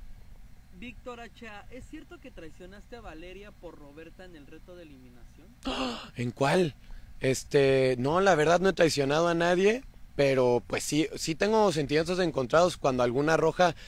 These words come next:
Speaker 2: compite contra Bobe, pues a veces digo, "Ay, ¿quién quiero que gane?". Siempre me he mantenido del lado de los rojos parcial, pero en ningún circuito de eliminación la he traicionado. De hecho, Vale no pasó a eliminación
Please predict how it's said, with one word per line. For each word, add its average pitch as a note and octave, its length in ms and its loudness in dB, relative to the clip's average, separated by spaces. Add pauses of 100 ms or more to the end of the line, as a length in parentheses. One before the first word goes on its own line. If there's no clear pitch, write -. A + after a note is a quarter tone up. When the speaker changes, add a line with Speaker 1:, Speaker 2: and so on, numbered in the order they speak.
(160)
Speaker 2:
compite C#3+ 480 0
contra B2+ 400 2
Bobe, D#3+ 420 4 (300)
pues - 220 -6
a C3 40 -8
veces C#3+ 300 -6
digo, E3 360 -2
"Ay, F3+ 140 0
¿quién F#3 240 2
quiero G3+ 320 6
que E3 180 4
gane?". E3+ 380 6
Siempre D#3 320 4
me E3 120 4
he E3 40 4
mantenido D#3 640 2 (320)
del C#3+ 160 4
lado D#3+ 180 8
de D#3+ 60 6
los C3+ 180 4
rojos D#3+ 340 2
parcial, D#3 480 2 (240)
pero E3 280 6
en F3 60 4
ningún G3+ 280 4
circuito G#3+ 380 0
de G#3+ 80 6
eliminación F3 840 0
la F3 100 4
he - 20 0
traicionado. G3+ 500 -2
De G3 120 2
hecho, F#3 280 2
Vale E3 380 4
no D3+ 160 0
pasó D#3 240 0
a - 20 2
eliminación D3 560 -2